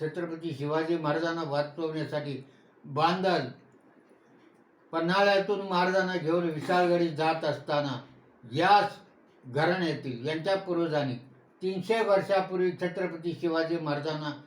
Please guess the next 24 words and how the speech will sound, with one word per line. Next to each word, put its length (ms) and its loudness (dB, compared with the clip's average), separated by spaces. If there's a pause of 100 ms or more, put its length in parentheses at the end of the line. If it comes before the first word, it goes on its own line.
(460)
वाचवण्यासाठी 1000 -2
बलिदान 600 -2
केलेलं 340 -2
होतं 260 -10 (540)
आणि 320 0
अशा 360 0
प्रकारच्या 680 0
एका 280 -4
इतिहास 500 -4
प्रसिद्ध 580 -4
घराण्यातील 680 -2 (480)
लोक 460 2 (480)
हे 120 2
मला 200 4
आज 260 4
भेटत 420 0
होते. 420 -8 (640)
एक, 120 -8
मी 160 -2
एक 220 -2
मुख्याध्यापक 640 -2
म्हणून 300 -6
तिथे 260 -8
गेल्यानंतर 680 -2